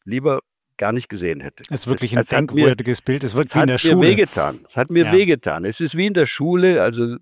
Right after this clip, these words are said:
Speaker 1: die Schüler lassen sich jetzt mal sagen, wo es lang geht.
Speaker 2: Herr Ischinger, aber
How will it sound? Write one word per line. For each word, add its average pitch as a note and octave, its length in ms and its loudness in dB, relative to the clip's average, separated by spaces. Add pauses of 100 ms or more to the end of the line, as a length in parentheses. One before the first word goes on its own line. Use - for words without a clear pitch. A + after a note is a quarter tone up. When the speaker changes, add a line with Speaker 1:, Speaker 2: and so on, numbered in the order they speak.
(100)
Speaker 1:
die A#2 140 -6
Schüler D3+ 400 2
lassen B2+ 320 2
sich A2 240 -10
jetzt A2+ 240 -6
mal G#2+ 180 -4
sagen, G#2 340 0
wo G#2+ 60 -2
es - 120 -8
lang - 200 -4
geht. - 220 -18 (600)
Speaker 2:
Herr D3 100 -2
Ischinger, D#3 380 -2
aber C3 220 -2